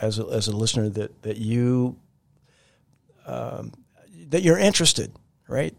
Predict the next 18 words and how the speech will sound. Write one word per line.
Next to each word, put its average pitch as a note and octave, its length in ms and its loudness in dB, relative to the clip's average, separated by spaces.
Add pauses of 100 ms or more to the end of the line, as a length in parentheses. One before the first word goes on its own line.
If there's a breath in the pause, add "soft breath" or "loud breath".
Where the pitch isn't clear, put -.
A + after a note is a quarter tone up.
(120)
That B2 220 -2
your, B2 200 0
your A#2+ 200 -2
interest D3 380 0
is A2 120 -2
piqued - 380 2
in A2+ 100 2
terms A2+ 280 -4
of F#2+ 80 -6
how - 160 -6
can B2+ 220 2
you A2+ 500 -2 (680)
participate A2 720 -2 (180)
in A2 180 -2
this G2 240 0
work F#2+ 280 -6
with A2 200 -10
us, - 360 -8